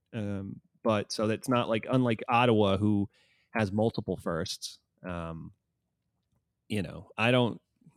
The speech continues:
if, if Ottawa offered, uh, 'cause they're still waiting for their final one with the Pageau trade with the Islanders, so I guess whenever that comes. But, I mean, I don't think,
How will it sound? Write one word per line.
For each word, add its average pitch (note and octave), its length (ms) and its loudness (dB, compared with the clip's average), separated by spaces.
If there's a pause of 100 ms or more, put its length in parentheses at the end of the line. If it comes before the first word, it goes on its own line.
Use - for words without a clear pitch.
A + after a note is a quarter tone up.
(100)
if, A#2+ 220 -2
if - 160 2
Ottawa C3+ 360 8
offered, A2+ 500 2 (120)
uh, G2+ 420 0
'cause G#2+ 140 2
they're A2 120 4
still A#2+ 220 6
waiting G#2+ 260 6
for G2+ 220 0
their F2+ 180 0
final G2 360 2
one F2+ 240 0
with - 180 -2
the - 80 -2
Pageau G2+ 380 2
trade G2 220 0
with F#2 120 -2
the F#2 140 -2
Islanders, F2+ 420 -6
so F2 80 -2
I F2 60 -4
guess F2+ 180 -6
whenever E2+ 240 -8
that - 220 -10
comes. - 300 -12 (580)
But, F#2 460 -2 (840)
I A2 120 -2
mean, G2+ 360 0 (920)
I B2 140 2
don't C#3+ 220 2
think, - 580 2